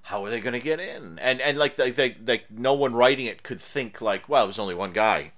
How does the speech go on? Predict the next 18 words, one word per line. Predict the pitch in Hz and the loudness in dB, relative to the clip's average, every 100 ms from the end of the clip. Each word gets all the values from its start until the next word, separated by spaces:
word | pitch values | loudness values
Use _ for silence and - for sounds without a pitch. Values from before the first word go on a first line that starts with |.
| 98 | -14
who | 98 | -8
wrote | 92 127 92 | 0 2 2
it, | 76 - - - | -6 -12 -20 -10
but | - 131 | -2 -2
could | - - | -2 -6
think | 139 117 | -6 -2
like, | 107 - - - - | -2 -2 -20 -20 -4
well, | 127 185 160 | 0 2 0
how | 143 165 | 2 0
would | 165 156 | 0 -4
the | 147 | -4
zombies | 156 156 151 131 | 0 0 -2 -6
get | 151 160 | -2 0
in? | 165 135 104 95 - - | 0 -4 -6 -16 -20 -4
Well, | 185 285 | 2 2
there's | 262 151 | 2 2
another | 151 175 208 | 4 4 4
door. | 202 254 269 127 | 4 6 8 8